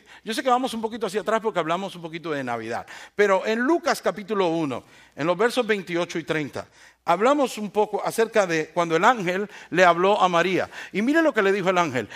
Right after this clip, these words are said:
Entrando el ángel le dijo, ¿qué? "Salve, muy favorecida". En otras palabras, ricamente bendecida,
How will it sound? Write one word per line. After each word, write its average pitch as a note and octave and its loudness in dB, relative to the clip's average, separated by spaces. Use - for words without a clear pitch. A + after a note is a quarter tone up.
Entrando B3+ 4
el G#3+ 2
ángel G3 2
le D3 2
dijo, D#3+ -2
¿qué? B3 4
"Salve, B3 6
muy D4 2
favorecida". G3 2
En F#3+ -2
otras B3 2
palabras, G#3 4
ricamente C4 2
bendecida, F3 -2